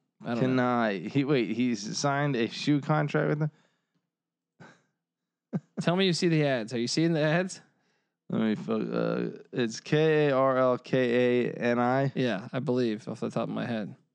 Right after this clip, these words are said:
Speaker 2: Jamal, or, uh, John Wallace. I'm gonna have to look this up. It's like signing a shoe deal with fubu or <laughs> something.
Speaker 1: Yeah, I mean, it was, it was,
Speaker 2: Oh,
Speaker 1: uh,
Speaker 2: these are terrible.
Speaker 1: yeah, it was,
Speaker 2: Good
Speaker 1: it was
Speaker 2: lord.
Speaker 1: pretty hilarious.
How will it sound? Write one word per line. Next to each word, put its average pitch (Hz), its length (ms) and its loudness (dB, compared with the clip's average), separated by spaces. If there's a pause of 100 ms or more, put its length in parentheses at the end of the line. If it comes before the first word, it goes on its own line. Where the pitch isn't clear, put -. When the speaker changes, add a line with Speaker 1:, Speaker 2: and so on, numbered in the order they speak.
(120)
Speaker 2:
Jamal, 87 500 -4
or, 98 160 -2
uh, 58 720 -4
John - 260 -8
Wallace. 53 340 -8 (180)
I'm 120 100 -4
gonna 104 100 -4
have - 100 -10
to 85 80 -12
look 82 140 -10
this - 180 -8
up. - 240 -6 (920)
It's 127 120 0
like 139 180 2 (160)
signing 135 400 4
a 110 140 2
shoe 131 220 0
deal 123 160 4
with 104 180 0
fubu 127 320 4
or 131 100 4
<laughs> - 20 -4
something. 160 500 0
Speaker 1:
Yeah, 160 220 4
I 151 40 2
mean, 147 140 2
it 147 40 2
was, 139 180 0
it 147 160 -2
was, 147 240 0
Speaker 2:
Oh, 147 60 6
Speaker 1:
uh, 127 100 6
Speaker 2:
these 120 180 2
are 101 60 2
terrible. 110 400 2
Speaker 1:
yeah, 135 340 -2
it 131 60 -2
was, 143 80 4
Speaker 2:
Good 127 140 4
Speaker 1:
it - 20 -4
was 82 80 -4
Speaker 2:
lord. 98 360 2
Speaker 1:
pretty 143 140 0
hilarious. 120 540 -2